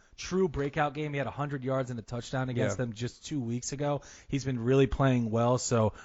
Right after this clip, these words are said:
Speaker 1: I think he's a great D F S play. He's a, he's a good
Speaker 2: Yeah.
Speaker 1: start in just your redraft
Speaker 2: <laughs> Right.
Speaker 1: leagues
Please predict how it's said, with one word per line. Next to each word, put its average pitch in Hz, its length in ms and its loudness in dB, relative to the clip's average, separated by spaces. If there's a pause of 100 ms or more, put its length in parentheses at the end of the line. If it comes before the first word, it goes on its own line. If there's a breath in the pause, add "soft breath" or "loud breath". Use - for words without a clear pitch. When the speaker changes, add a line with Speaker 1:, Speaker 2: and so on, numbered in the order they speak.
Speaker 1:
I - 80 2
think 156 180 6
he's 143 220 4
a 117 80 4
great 113 420 6
D 127 160 2
F 127 100 -2
S 131 160 0
play. 123 180 0
He's 143 140 0
a, 196 60 0
he's 185 240 -2
a 233 60 -2
good 110 140 4
Speaker 2:
Yeah. 110 80 6
Speaker 1:
start 147 520 4
in 135 160 -4
just 131 240 -2
your 127 140 -4
redraft 120 420 -4
Speaker 2:
<laughs> - 100 -14
Right. 113 100 4
Speaker 1:
leagues 104 120 -4